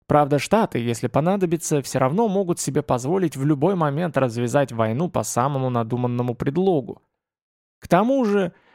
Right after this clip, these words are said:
чем отбиваться от журналистов, которые набрасываются на правительство с критикой за убийство одного человека,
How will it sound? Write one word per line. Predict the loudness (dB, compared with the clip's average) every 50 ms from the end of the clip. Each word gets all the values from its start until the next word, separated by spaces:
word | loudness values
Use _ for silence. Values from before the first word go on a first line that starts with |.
| _ _ -6
чем | 0 2 2 4 4
отбиваться | 2 2 2 2 4 4 2 0 2 2 0 0
от | 2
журналистов, | 0 -2 0 0 0 0 0 0 -2 -4 -4 -4 -6 -2
которые | 0 0 0 2 2 2 2 2
набрасываются | 2 0 2 2 2 2 2 0 -2 -2 -2 -2 -2 -2 -4 -4
на | -4 -2
правительство | 0 2 2 2 2 0 0 -2 -4 -4 -4 -4 -6
с | -6 -4
критикой | -2 -2 0 0 0 -2 -2 -2 -2
за | 0 0 0
убийство | 0 0 0 -2 -4 -4 -2 -2 -2
одного | -2 0 0 0 0 -2
человека, | -2 -2 -2 0 0 0 -2 -2 -2 -2 -2 -2